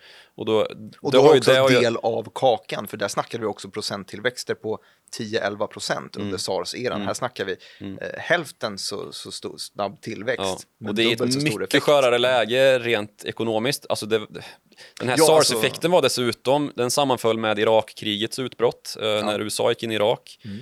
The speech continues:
Speaker 2: Så det fanns in-, det fanns andra effekter där. Eh, vi hade inte samma liksom börshås som vi har haft nu i de, alltså de senaste tio åren.
Speaker 1: Nej, alltså vi slår ju all time highs nu. Alltså
Speaker 2: Ja.
Speaker 1: typ S and P five hundred på all time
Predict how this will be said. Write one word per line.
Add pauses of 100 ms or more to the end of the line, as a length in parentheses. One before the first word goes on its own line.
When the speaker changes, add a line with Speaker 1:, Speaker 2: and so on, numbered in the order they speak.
Speaker 2:
Så
det
fanns
in-,
det
fanns
andra
effekter
där. (540)
Eh,
vi
hade
inte
samma
liksom
börshås
som
vi
har
haft
nu
i
de,
alltså
de
senaste
tio
åren.
Speaker 1:
Nej,
alltså
vi
slår
ju
all
time
highs
nu. (120)
Alltså
Speaker 2:
Ja.
Speaker 1:
typ
S
and
P
five
hundred
på
all
time